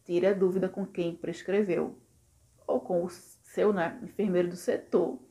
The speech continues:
Se ele, ele tiver o tino, ele, "Essa dosagem, mas", entendeu? Tirou suas dúvidas? Vá administrar com sua consciência tranquila a medicação do paciente.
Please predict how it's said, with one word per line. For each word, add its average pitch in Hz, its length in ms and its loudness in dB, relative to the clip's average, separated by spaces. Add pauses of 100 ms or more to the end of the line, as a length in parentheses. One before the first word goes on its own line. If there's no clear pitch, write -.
(360)
Se - 120 -2
ele, 359 220 10
ele 339 100 8
tiver 285 260 10
o 320 100 10
tino, 262 380 8
ele, 247 300 8 (320)
"Essa 208 280 0
dosagem, 214 680 6
mas", 427 300 -2 (640)
entendeu? 220 540 6 (560)
Tirou 294 240 12
suas 208 260 10
dúvidas? 262 480 10 (180)
Vá 175 520 4
administrar 180 760 6
com 196 120 -4
sua 180 160 2
consciência 180 640 0
tranquila 202 600 2 (440)
a 190 120 2
medicação 190 680 4
do 175 80 -2
paciente. - 760 0